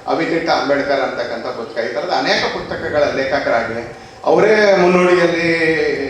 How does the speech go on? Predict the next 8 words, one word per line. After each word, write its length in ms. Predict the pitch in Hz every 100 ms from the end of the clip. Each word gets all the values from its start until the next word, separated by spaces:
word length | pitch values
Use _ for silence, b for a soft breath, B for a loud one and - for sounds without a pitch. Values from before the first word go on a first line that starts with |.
| 135
ಪ್ರಿಫೇಸ್‌ನಲ್ಲಿ 640 | - - 160 139 143 143 151
ಪ್ರಸ್ತಾವನೆಯಲ್ಲಿ 640 | 147 139 151 147 147 139
ಅವರೇ 180 | 135 151
ಹೇಳ್ಕೊಂಡ 440 | 139 139 139 135
ಹಾಗೆ 520 | - 180 160 - - - -
ಅವರೊಬ್ಬ 260 | 175 202 214
ಸಂವಿಧಾನದ 680 | 180 185 180 175 175 175 170
ಪುಸ್ತಕದ 680 | 160 160 165 165 165 151